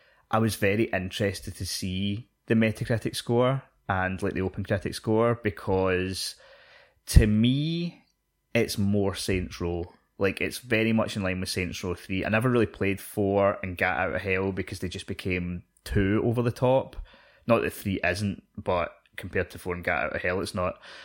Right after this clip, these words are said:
And so, to me, it was very much in line with Saints Row three, but with not as strong characters.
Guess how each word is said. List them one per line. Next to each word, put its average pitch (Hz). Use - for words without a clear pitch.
And 92
so, 101
to -
me, 127
it 107
was -
very 104
much -
in 101
line 95
with 92
Saints 90
Row 92
three, 95
but -
with -
not 95
as 95
strong 92
characters. 127